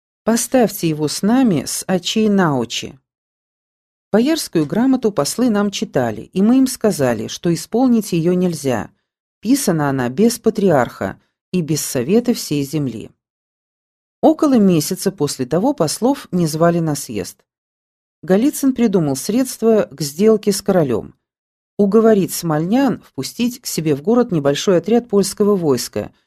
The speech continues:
с тем, чтоб король не требовал от них присяги на своё имя и немедленно снял бы осаду. Дано было знать об этом панам, и двадцать седьмого января одна тысяча шестьсот одиннадцатого года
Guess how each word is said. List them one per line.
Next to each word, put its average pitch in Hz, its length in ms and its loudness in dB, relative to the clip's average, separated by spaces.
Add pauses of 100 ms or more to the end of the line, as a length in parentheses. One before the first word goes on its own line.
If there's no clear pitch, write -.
(300)
с - 80 -20
тем, 196 160 2
чтоб 170 240 -6
король 226 380 0
не 196 220 0
требовал 196 520 0
от 156 140 2
них 135 220 -6
присяги 202 500 0
на 180 100 2
своё 135 380 -2
имя 247 480 0 (320)
и 196 80 4
немедленно 240 920 2
снял 147 420 -2
бы 156 180 0
осаду. 110 520 -6 (1080)
Дано 277 320 4
было 294 200 2
знать 226 360 0
об 147 120 0
этом 190 260 0
панам, 113 460 -4 (380)
и 170 300 2 (100)
двадцать 165 480 0
седьмого 151 380 -4
января 147 340 2
одна 135 180 -2
тысяча 135 380 -8
шестьсот 139 460 -6
одиннадцатого 123 720 -6
года 247 440 2